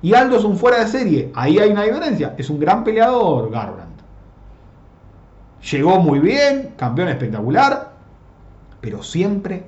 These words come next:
el mismo, pero siempre la misma mano. Siempre le abren la pelea con la misma mano.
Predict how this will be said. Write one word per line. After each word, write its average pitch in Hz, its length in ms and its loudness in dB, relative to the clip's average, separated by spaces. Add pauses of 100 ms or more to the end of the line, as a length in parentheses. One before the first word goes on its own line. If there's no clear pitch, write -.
(160)
el 98 160 -12
mismo, 165 540 -6
pero 127 160 -6
siempre 254 500 -4
la 139 120 -4
misma 196 380 -4
mano. 196 460 -4 (600)
Siempre 240 800 0
le 151 240 4
abren 269 480 2
la 143 180 -2
pelea 254 600 -2
con 139 180 -2
la 143 140 -2
misma 220 400 -2
mano. 226 440 -4